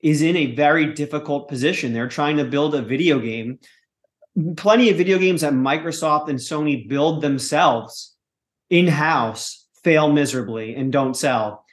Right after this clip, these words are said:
And now a, a company that's, you know, built off a micro niche of a com-, uh, of a, you know, uh, uh, of a vertical like N F Ts is gonna build a successful video game.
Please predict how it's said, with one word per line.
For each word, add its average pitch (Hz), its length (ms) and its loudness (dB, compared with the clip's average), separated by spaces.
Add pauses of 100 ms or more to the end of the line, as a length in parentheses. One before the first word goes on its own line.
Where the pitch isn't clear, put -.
(240)
And 156 160 4
now 165 480 4
a, 165 380 -2
a - 0 -
company 156 520 -2
that's, 139 220 -4 (240)
you 160 100 -4
know, 135 80 2
built 143 340 0
off 139 380 2 (320)
a 147 140 4
micro 147 440 2
niche 139 320 -4
of 135 120 -6
a 131 60 -4
com-, 139 320 -6
uh, 156 40 -2
of 135 380 0
a, 123 640 0 (120)
you 160 120 -4
know, 120 440 -2 (260)
uh, - 60 -12
uh, 101 480 -4
of 135 160 -2
a 131 240 -2
vertical 147 480 0
like 135 200 2
N 147 160 -2
F 143 160 -2
Ts 139 280 -4
is 139 140 -4
gonna 151 200 2
build 151 280 0
a 147 40 -2
successful 156 520 -4
video 156 220 0
game. 180 320 -2